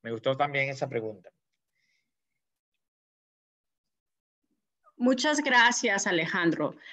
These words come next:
Speaker 2: La siguiente, la siguiente pregunta viene de Claudia Cárdenas.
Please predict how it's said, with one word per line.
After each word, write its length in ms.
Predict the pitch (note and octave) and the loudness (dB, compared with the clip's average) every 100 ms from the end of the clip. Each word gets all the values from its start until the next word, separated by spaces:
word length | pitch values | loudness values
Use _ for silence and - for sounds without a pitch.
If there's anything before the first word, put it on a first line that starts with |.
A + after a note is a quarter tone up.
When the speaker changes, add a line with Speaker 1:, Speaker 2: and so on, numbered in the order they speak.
| - | -6
Speaker 2:
La 180 | A3 A#3 | 0 0
siguiente, 540 | A#3 A#3+ B3+ C4+ D4+ - | 0 0 4 4 2 -2
la 160 | A#3 A3 | -2 0
siguiente 420 | A3+ A#3+ B3+ D4+ | 0 0 0 0
pregunta 580 | - D4 A#3 G#3 G#3+ G#3+ | 0 0 0 0 0 0
viene 300 | A3 G3+ G3+ | 2 2 0
de 160 | G3+ | -2
Claudia 520 | G3+ G3 E3 E3+ F3 F3 | -2 0 2 0 -2 -2
Cárdenas. 680 | D#3+ D#3 D#3+ E3 F3 E3+ | -4 -2 -2 0 -2 -6